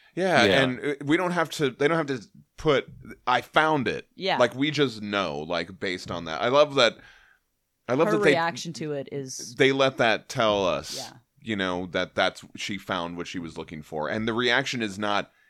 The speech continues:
Speaker 1: "Yes," but it's
Speaker 3: No,
Speaker 1: like this
Speaker 3: yeah.
Speaker 1: real kinda, like, emotional, somber moment.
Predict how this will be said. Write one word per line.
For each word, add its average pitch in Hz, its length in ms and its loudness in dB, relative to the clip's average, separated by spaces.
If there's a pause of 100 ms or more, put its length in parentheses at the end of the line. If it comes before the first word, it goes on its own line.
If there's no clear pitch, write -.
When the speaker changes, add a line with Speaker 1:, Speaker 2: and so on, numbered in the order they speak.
Speaker 1:
"Yes," 175 760 4
but 110 160 0
it's 143 180 -2
Speaker 3:
No, 104 80 0
Speaker 1:
like 98 420 0
this 110 160 -2
Speaker 3:
yeah. 117 160 -8
Speaker 1:
real 104 320 2
kinda, 98 320 -4
like, 80 320 -4 (480)
emotional, 95 760 -4
somber 80 540 -8
moment. 73 520 -10